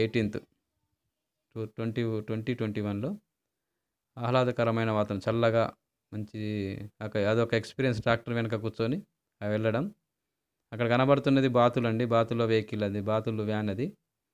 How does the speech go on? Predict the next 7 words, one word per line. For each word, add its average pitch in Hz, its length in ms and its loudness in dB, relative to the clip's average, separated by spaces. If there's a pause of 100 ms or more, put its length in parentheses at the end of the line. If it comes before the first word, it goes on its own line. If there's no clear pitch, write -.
(260)
బాతులు, 113 320 0 (140)
ఉమ్, 104 280 -2 (1000)
వాళ్ళు 110 220 -4
వచ్చి 104 160 -6
అక్కడ 107 200 -2
పెట్టారు. 104 320 -2 (1160)
వాటి 110 180 -6